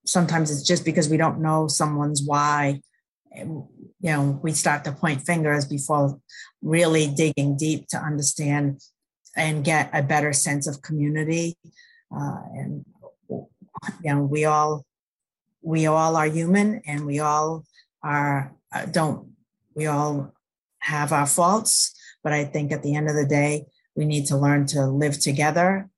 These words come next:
and learn from one another. And I think it's just beautiful if we can get elders to teach us and pass on what they know, and the youths to pass on,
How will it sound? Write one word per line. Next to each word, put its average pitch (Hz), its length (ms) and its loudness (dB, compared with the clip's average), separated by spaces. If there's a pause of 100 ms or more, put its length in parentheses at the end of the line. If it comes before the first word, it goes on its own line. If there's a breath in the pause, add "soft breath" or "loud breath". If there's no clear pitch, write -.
(200)
and 143 680 0
learn 156 260 0
from 135 200 -2
one 127 140 -2
another. 131 540 -2
And 139 140 0
I 135 100 0
think 143 260 -2 (400 loud breath)
it's - 300 0
just 151 260 0
beautiful 160 400 4
if 139 140 -2
we 147 100 0
can 156 180 -2
get 147 340 0
elders 156 400 0
to 151 120 0
teach 160 340 -2
us 156 280 0
and 143 140 2
pass 147 300 0
on 156 200 2
what 139 180 -2
they 156 180 2
know, 160 460 2
and 151 220 -6
the 139 60 -2
youths 160 360 2
to - 100 -2
pass 151 320 0
on, 151 300 2